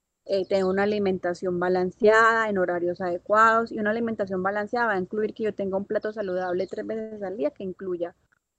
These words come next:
eh, una fruta o una verdura, una, un carbohidrato que sería como la harina que, que todo el mundo conoce, pues, por ejemplo, un pan, un pedazo de, de, eh,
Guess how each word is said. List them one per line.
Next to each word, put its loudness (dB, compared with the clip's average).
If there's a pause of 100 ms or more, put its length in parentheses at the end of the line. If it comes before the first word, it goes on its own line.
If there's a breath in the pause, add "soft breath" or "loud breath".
eh, 0
una 0
fruta 0
o 0
una -2
verdura, 4 (600)
una, 4
un -2
carbohidrato 4
que -6
sería -2
como -2
la 2
harina -2
que, -4
que -8
todo -4
el -4
mundo -4
conoce, -6
pues, -4
por -12
ejemplo, -6
un -12
pan, -2
un -6
pedazo -2
de, 0 (460 soft breath)
de, -4
eh, -6